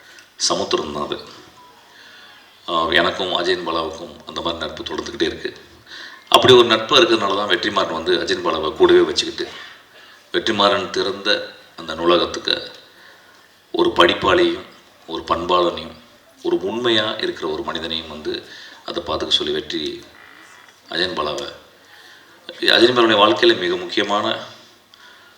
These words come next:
ஒரு பொறுப்புன்னு நினைக்கிறேன் actually. So, இந்த, இந்த திரைப்படம் ரொம்ப முக்கியமான திரைப்படம். ஆம், அ-, அப்பா வந்திருக்காரு, கங்கைமன் அப்பா.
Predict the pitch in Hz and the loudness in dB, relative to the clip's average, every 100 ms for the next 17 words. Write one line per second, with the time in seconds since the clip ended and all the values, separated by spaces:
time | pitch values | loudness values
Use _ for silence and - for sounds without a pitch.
0 | - - 92 - 87 - 87 76 - - | -14 -4 -2 0 -2 -2 -6 -6 -10 -12
1 | - - - - - - - - - - | -8 -8 -8 -20 -20 -20 -20 -20 -20 -20
2 | - - - _ _ _ _ - - - | -20 -20 -20 _ _ _ _ -20 -20 -20
3 | - - 90 87 82 - - 95 87 101 | -18 -8 -6 -2 0 -2 -4 -2 2 4
4 | 113 117 - - - - _ _ - - | 2 -2 -8 -16 -20 -20 _ _ -20 -16
5 | 90 90 - 87 101 98 101 90 87 - | -8 -4 -2 -2 -2 -4 -4 -4 -4 -4
6 | - - - - - - - - - - | -10 -12 -16 -16 -14 -14 -14 -16 -14 -6
7 | 90 85 85 - - - - - - - | -2 -2 -4 -8 -10 -10 -16 -20 -20 -20
8 | - - - 95 87 87 82 78 - - | -6 -4 0 0 2 0 0 -2 -4 -8
9 | - - - 85 82 82 76 71 - - | -16 -18 -8 -6 -6 -8 -10 -16 -20 -20
10 | 71 80 | -14 -12